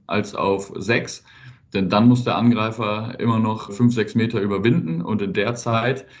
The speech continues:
können alle anderen Nebenleute unterstützen, helfen und man gibt dem Gegenspieler immer noch die Chance, Fehler zu machen. Das heißt, sei es ein Schrittfehler, sei es ein Passfehler.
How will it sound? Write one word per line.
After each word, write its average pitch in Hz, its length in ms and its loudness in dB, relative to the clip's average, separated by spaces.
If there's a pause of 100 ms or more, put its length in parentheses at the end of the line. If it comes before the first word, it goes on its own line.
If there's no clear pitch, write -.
(280)
können 123 500 6
alle 104 320 0
anderen 113 460 2
Nebenleute 117 800 2
unterstützen, 117 720 0
helfen 123 680 0 (420)
und 180 260 4
man 117 160 0
gibt 120 240 -4
dem 120 220 4
Gegenspieler 120 520 2
immer 127 140 0
noch 120 140 2
die 120 100 -4
Chance, 113 380 -2
Fehler 101 260 -2
zu 95 140 -6
machen. 85 260 -2
Das 87 160 -4
heißt, 101 400 -2
sei 98 280 0
es - 280 -8 (100)
ein 113 140 0
Schrittfehler, 110 1040 0
sei 104 240 0
es 104 160 -2
ein 101 140 0
Passfehler. 101 960 -2